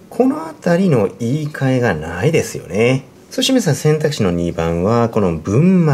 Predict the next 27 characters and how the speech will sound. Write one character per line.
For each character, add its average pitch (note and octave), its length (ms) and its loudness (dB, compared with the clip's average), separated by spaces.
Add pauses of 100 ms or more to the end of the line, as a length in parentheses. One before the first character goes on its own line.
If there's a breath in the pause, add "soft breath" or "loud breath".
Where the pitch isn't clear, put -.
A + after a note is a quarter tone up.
末。 - 200 -10 (340)
同 G#2 140 4 (180)
じ G2 100 -2
趣 - 300 -2
味。 D#2+ 100 -4 (300)
こ - 80 -2
の A3 80 6
趣 A3 220 -2
味 D4 80 -2
に B3 120 -2
関 C3+ 320 0
す C3 160 -4
る F#2+ 280 0
表 G#2 320 2
現 F2+ 140 -2
の C#3 320 2
言 A2+ 180 0
い A2 80 -4
換 G2+ 160 -2
え G2 80 2
も E2 100 0
な D#2+ 360 -2
い B2 80 2
で G#2 120 0
す - 140 -12
よ C2+ 120 -16
ね。 B2 460 0